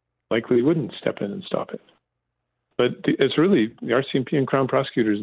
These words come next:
they have a responsibility to do their jobs properly, independently, impartially, and effectively. And that means either prosecuting or explaining why they're not. But to,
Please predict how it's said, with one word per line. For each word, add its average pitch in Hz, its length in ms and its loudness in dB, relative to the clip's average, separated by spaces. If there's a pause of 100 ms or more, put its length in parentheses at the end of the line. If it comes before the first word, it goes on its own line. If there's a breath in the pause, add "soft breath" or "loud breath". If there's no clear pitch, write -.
they 123 180 2
have 123 320 0
a 113 60 2
responsibility 107 840 0
to 117 120 -2
do 110 180 2
their 107 140 2
jobs 101 360 0 (300)
properly, 110 580 -2 (720 loud breath)
independently, 113 600 2
impartially, 110 760 2 (180)
and 110 360 2
effectively. 107 580 0
And 107 100 4
that - 160 2
means 120 240 2
either 135 260 2
prosecuting 123 600 0
or 110 140 0
explaining 113 500 0
why 110 140 2
they're 104 140 2
not. 98 260 0 (600 soft breath)
But - 120 -6
to, - 60 -16